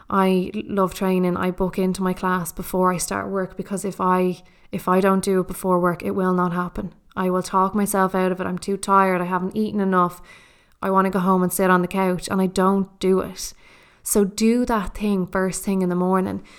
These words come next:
If it's, like, you need to learn about a new topic, read the few pages. If you need to,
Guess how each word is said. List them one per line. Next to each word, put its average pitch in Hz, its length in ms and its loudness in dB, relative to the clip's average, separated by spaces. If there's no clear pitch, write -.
If 208 200 -4
it's, - 400 -4
like, 190 220 -4
you 202 100 0
need 190 260 2
to - 120 0
learn 185 300 2
about 180 200 0
a 180 40 -2
new 185 160 2
topic, 226 520 -2
read 214 300 0
the 208 80 -4
few 196 240 -4
pages. 220 680 -2
If 208 180 -6
you 202 100 2
need 185 300 0
to, 180 280 2